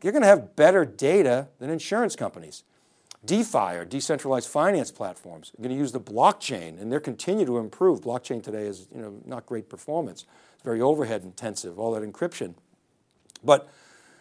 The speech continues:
as they take advantage of this new processing power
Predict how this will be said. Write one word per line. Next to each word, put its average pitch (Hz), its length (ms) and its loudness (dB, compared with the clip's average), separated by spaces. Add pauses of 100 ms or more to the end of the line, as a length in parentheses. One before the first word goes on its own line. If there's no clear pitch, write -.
(580)
as 190 340 8
they 190 100 4
take 175 220 0
advantage 156 460 -2
of 143 100 -2
this 131 160 -6
new 135 140 -4
processing 165 560 2
power 143 480 2